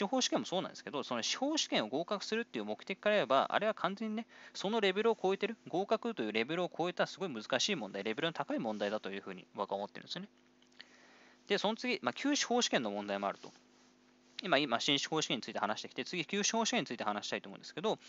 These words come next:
まあ、旧司法試験の問題は基本的にすごくいい問題だというふうに思います。まあ、その問題文の事情も少なくて、で、答案の構成や型を覚えるためにはいいっていうことで、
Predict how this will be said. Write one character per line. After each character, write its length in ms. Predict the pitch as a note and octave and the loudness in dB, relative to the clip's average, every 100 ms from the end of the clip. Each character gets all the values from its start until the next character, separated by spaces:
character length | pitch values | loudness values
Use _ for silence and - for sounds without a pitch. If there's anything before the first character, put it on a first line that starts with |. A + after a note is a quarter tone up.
| - - - - | -14 -14 -12 -2
ま 60 | |
あ、 20 | F#3 | 4
旧 160 | E4+ | 4
司 100 | E4 | 6
法 120 | F#3+ | 4
試 60 | F3+ | 6
験 120 | F3+ | 6
の 80 | C3 | 4
問 160 | B2 C3 | 4 4
題 80 | |
は 60 | C#3 | 2
基 100 | F#3+ | 4
本 160 | A3 A#3+ | 2 2
的 160 | A#3 | -2
に 60 | A3+ | 0
す 80 | A#3 | 2
ご 100 | A#3 | 2
く 120 | C#3 | 2
い 80 | C#3+ | 0
い 40 | |
問 200 | A#2+ G#2 | 0 -2
題 120 | G2+ | -2
だ 80 | G2+ | -2
と 240 | G2 F#2 - | -4 -8 -6
い 60 | A#2 | -8
う 60 | |
ふ 60 | A2+ | -6
う 40 | |
に 60 | G#2 | -8
思 100 | - | -10
い 40 | |
ま 60 | - | -12
す。 180 | - - - - - - | -12 -14 -20 -20 -12 0
ま 60 | |
あ、 40 | G#3 | 4
そ 80 | F#3+ | 6
の 80 | |
問 200 | E3 F#3 | 6 4
題 120 | G#3 G3 | 4 4
文 100 | B2+ | 2
の 80 | |
事 120 | A2 A#2 | 0 0
情 100 | A2 | 0
も 100 | G#2+ | -2
少 200 | - A#2 | -4 2
な 140 | A2 | 2
く 140 | - | 0
て、 320 | - E3+ D3+ A#2+ | -4 2 4 4
で、 80 | |
答 200 | A#2 G3+ | 4 4
案 60 | A3 | 6
の 80 | A3+ | 4
構 180 | G#3+ G#3 | 0 2
成 100 | G#3+ | 4
や 40 | |
型 240 | A3 A3+ | 4 6
を 80 | E3 | 4
覚 100 | C#3+ | 6
え 40 | C#3 | 2
る 60 | |
た 120 | A#2+ | 2
め 80 | A#2 | 2
に 60 | C#3+ | 2
は 60 | |
い 160 | G#2 G#2+ | 0 -2
い 20 | |
っ 40 | F#2+ | -8
て 220 | _ F#2+ | _ -12
い 40 | |
う 40 | F#2+ | -12
こ 80 | |
と 100 | - | -12
で、 220 | A2 D#3 | -4 -4